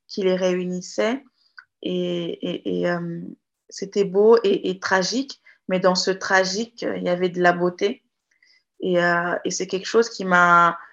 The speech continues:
qui m'a touchée et qui m'a plu. Et, et, et parfois, on se,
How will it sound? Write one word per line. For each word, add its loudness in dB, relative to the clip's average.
qui -8
m'a 6
touchée 0
et -2
qui -10
m'a 4
plu. -6
Et, -4
et, -8
et -4
parfois, 0
on -6
se, -10